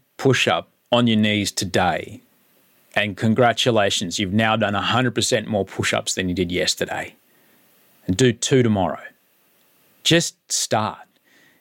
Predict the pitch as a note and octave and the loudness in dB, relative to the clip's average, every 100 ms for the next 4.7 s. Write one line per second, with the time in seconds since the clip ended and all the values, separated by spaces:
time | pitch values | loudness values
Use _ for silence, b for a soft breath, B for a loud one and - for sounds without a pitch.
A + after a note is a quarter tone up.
0 | b A#2 G2+ D3 D#3 - _ - D3+ D#3 | b -4 2 2 2 -4 _ -4 -4 -4
1 | - A#2+ A2 A#2 A#2 G#2+ G2+ - b b | -4 -4 0 2 2 0 -2 -10 b b
2 | b - A2+ A2 A2 A2 G#2+ - B2 - | b -2 4 6 6 4 0 0 -2 -2
3 | B2 - A2+ G#2+ G#2 G2 - - B2 A2+ | -6 -4 -2 -2 -2 -2 -2 2 0 0
4 | - - - G#2 - - E2+ | -2 -4 -2 0 0 -4 -8